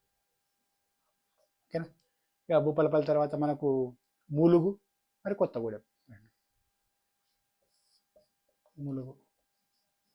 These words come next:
అది కొత్తగూడెం. భద్రాద్రి కొత్తగూడెం అంటారు. ఓకే, ఇక మనకు ఈ భద్రాద్రి కొత్తగూడెం కూడా ఆంధ్రప్రదేశ్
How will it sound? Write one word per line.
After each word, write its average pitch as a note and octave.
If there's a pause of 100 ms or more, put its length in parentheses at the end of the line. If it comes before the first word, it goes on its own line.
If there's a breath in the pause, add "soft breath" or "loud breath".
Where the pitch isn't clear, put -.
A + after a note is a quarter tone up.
(1600)
అది F#3+ (100)
కొత్తగూడెం. A2 (1600)
భద్రాద్రి D3+
కొత్తగూడెం A#2+
అంటారు. G2+ (4000)
ఓకే, - (720)
ఇక G3 (160)
మనకు D#3+ (440)
ఈ G3 (100)
భద్రాద్రి F#3+
కొత్తగూడెం F#3
కూడా G#3+ (380)
ఆంధ్రప్రదేశ్ E3+